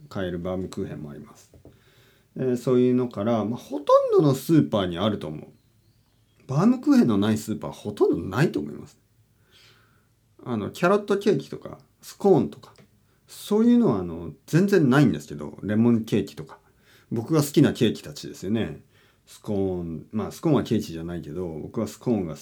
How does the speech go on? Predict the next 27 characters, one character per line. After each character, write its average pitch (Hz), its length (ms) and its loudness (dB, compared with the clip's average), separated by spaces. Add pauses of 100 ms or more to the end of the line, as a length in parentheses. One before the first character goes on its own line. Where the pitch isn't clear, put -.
き - 100 -10
だ 80 120 -8
し、 90 440 -8 (840)
え 104 120 -6
ー、 - 80 -8
キ - 100 -10
ャ 113 40 -2
ロ 110 80 -2
ッ 110 40 -4
ト 110 100 -10
ケ 113 120 -4
ー 95 80 -2
キ 80 100 -10
が 76 60 -8
大 82 240 -10
好 - 120 -16
き、 76 380 -10 (160)
レ 110 140 0
モ 113 120 4
ン 110 100 0
ケ 107 140 -2
ー 95 40 -2
キ - 240 -18 (240)
も 92 100 -10
大 98 240 -6
好 - 60 -12 (100)
き、 - 160 -20